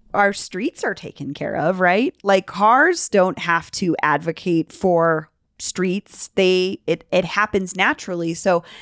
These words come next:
I think that there's an argument to be made that we could evolve past that mentality and say, "We're a different city now, and we want to be more friendly to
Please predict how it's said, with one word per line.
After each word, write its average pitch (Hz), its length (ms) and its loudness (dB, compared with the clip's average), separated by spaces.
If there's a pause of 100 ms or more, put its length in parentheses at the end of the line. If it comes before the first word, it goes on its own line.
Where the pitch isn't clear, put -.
I 240 100 4
think 262 340 0
that 254 160 0
there's 226 200 2
an 220 100 2
argument 202 420 2
to - 120 -4
be 196 140 0
made 180 320 0
that 180 240 2 (180)
we 208 140 2
could 214 160 2
evolve 202 580 4
past - 520 -4
that 165 340 2
mentality 160 840 0
and 160 140 -4
say, 151 380 -2 (680)
"We're - 240 0
a 247 60 4
different 240 340 0
city 359 320 2
now, 185 460 2
and 208 420 -2
we 240 220 0
want 220 360 2
to - 140 -6
be 214 400 -8
more 208 180 -2
friendly 202 440 -4
to 214 600 -4